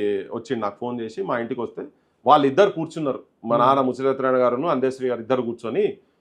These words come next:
Speaker 1: అందశ్రీ చాలా ఆత్మాభిమానం ఉన్న వ్యక్తి, చాలా గొప్పడు
Speaker 2: అవును.
Speaker 1: కవిత్వం విషయంలో,
Speaker 2: అవును.
Speaker 1: దాంట్లో రెండు ఆలోచన లేనే లేదు. So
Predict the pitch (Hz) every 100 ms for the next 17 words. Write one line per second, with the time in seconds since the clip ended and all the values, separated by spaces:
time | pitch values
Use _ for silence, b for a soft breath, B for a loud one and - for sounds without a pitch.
0 | _ 113 135 160 185 208 214 160 160 151
1 | 147 165 165 156 143 135 123 117 - 208
2 | 147 120 110 139 131 123 117 117 123 117
3 | 107 113 117 135 131 107 101 107 107 104
4 | 101 98 120 120 110 175 240 - _ _
5 | _ 185 185